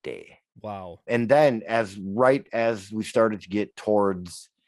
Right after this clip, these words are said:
Speaker 1: the pandemic, we were not only putting out seven videos a week, we were uploading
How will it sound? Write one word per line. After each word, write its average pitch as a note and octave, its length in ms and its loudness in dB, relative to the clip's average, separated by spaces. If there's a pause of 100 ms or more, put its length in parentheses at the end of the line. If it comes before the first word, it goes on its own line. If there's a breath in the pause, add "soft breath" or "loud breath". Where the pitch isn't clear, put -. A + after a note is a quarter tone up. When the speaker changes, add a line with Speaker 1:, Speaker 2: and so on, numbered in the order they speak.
(140)
Speaker 1:
the F#2+ 80 -4
pandemic, F#2+ 880 -2 (340)
we A2 200 0
were G#2+ 120 0
not B2 200 4
only A#2+ 200 0
putting G#2+ 340 -2
out F#2 220 -4 (180)
seven A2+ 560 -2
videos G2 340 -4
a F#2 80 -6
week, E2+ 380 -8
we G2+ 160 -2
were F#2+ 180 -2
uploading G2+ 640 0